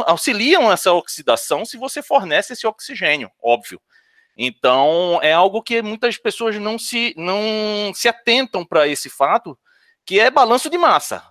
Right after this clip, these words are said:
É, é, é, é, tem um líquido lá dentro, você vai extrair o líquido pra fazer a medição do F G. Não vai ficar no vácuo lá dentro.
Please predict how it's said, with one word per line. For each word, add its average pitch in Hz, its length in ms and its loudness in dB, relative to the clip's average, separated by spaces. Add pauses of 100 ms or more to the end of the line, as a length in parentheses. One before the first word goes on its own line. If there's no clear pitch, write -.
(100)
É, 131 80 -2
é, - 40 -2 (100)
é, 156 440 2
é, - 180 -4
tem 226 120 -2
um 214 100 -4
líquido 196 320 -2
lá 208 120 4
dentro, 226 360 -8
você 247 180 -6
vai 233 140 -2
extrair 262 640 -2
o 320 80 -4
líquido 302 300 -4
pra 311 140 -6
fazer 269 240 -2
a 269 60 2
medição 262 340 -2
do 269 80 0
F 339 160 -2
G. 285 280 0 (720)
Não 190 140 -2
vai 196 140 4
ficar 339 260 -2
no 349 140 -4
vácuo 180 480 0
lá 123 100 4
dentro. 98 400 -8